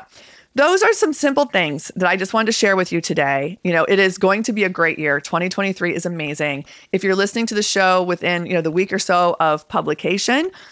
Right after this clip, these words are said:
know that we are, Mercury is in retrograde until, uh, kind of towards the end of January. Then we will have a shadow effect that lasts until the beginning of February.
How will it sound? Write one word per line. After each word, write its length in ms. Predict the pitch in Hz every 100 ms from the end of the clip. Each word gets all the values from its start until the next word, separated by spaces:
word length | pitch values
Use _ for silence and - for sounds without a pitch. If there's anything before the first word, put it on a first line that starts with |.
| -
know 180 | 180 170
that 120 | 165
we 160 | 170 -
are, 360 | 175 170 196 214
Mercury 400 | 170 - 165 -
is 240 | 196 208 208
in 160 | 208
retrograde 800 | 180 190 - 226 220 220 254 277 180
until, 600 | 175 175 170 165 160 - -
uh, 240 | 170 165 165
kind 220 | - 202
of 80 | 196
towards 300 | 208 202 190
the 140 | -
end 100 | 175
of 60 | 165
January. 720 | 170 160 202 240 254 311 381 - - -
Then 240 | 175 190 185
we 80 | 185
will 80 |
have 180 | 196 180
a 60 | 170
shadow 380 | - 180 190 208
effect 340 | 214 214 226
that 100 | -
lasts 380 | 175 180 - 185 - - 185
until 240 | 175 170
the 80 | 170
beginning 240 | 170 165
of 60 | 156
February. 600 | 170 165 208 262 302